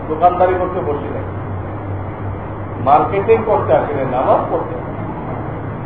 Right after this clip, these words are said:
যে এই চিন্তা আমার এখন চলবে, ইচ্ছা করে নেয় না, আর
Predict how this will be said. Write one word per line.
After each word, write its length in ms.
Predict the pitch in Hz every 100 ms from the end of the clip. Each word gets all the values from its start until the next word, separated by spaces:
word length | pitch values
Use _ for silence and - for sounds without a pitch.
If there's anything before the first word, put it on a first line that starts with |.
| - -
যে 120 | 160
এই 180 | 180 214 220
চিন্তা 280 | 220 214 220
আমার 220 | 190 185
এখন 240 | 180 170 160 160
চলবে, 540 | 135 120 107 - - - - - - - - - - - - - - - - - - 160
ইচ্ছা 360 | 160 - 214
করে 280 | 220 220 -
নেয় 240 | 165 156 151
না, 140 | 123 - - - - - - - - - - - - - - - 139
আর 200 | 190